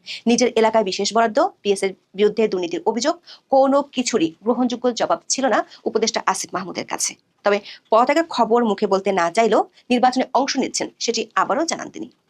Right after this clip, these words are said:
জানান, পদত্যাগের খবর সাংবাদিকদের জানাবেন প্রধান উপদেষ্টা প্রেস উইং। জানিয়েছিলেন তিনি কূটনৈতিক পাসপোর্টও জমা দিয়েছেন। আসিফ মাহমুদ যখনই সংবাদ সম্মেলন করছিলেন, তখনও পর্যন্ত গণমাধ্যমের খবর ছিল আরেক ছাত্র উপদেষ্টা মাহফুজ আলম সরকারের থেকেই যেতে চান।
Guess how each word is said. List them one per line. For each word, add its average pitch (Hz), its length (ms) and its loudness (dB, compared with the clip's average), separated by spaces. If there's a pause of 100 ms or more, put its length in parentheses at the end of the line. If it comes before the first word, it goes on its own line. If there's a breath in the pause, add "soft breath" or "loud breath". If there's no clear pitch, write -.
(100)
জানান, 220 260 2 (280 loud breath)
পদত্যাগের 262 360 2 (100)
খবর 247 220 2
সাংবাদিকদের 214 480 0
জানাবেন 190 340 0
প্রধান 208 200 -2
উপদেষ্টা 175 300 -6
প্রেস - 260 -8
উইং। - 100 -8 (380)
জানিয়েছিলেন 240 520 0 (240 loud breath)
তিনি 247 140 2
কূটনৈতিক 262 520 -2
পাসপোর্টও 190 500 -4
জমা 110 140 -4
দিয়েছেন। - 320 -10 (180)
আসিফ 381 240 0
মাহমুদ 359 340 4
যখনই 302 480 2
সংবাদ 247 220 0
সম্মেলন 254 320 0
করছিলেন, 262 440 0 (340)
তখনও 359 300 2
পর্যন্ত 196 340 0
গণমাধ্যমের 220 500 0
খবর 208 220 0
ছিল 262 160 -2 (340 loud breath)
আরেক 294 220 0
ছাত্র 311 260 -2
উপদেষ্টা 311 300 0
মাহফুজ 240 360 -2
আলম 226 220 2 (120)
সরকারের 214 460 -2
থেকেই 180 240 -4
যেতে - 160 -6
চান। - 140 -8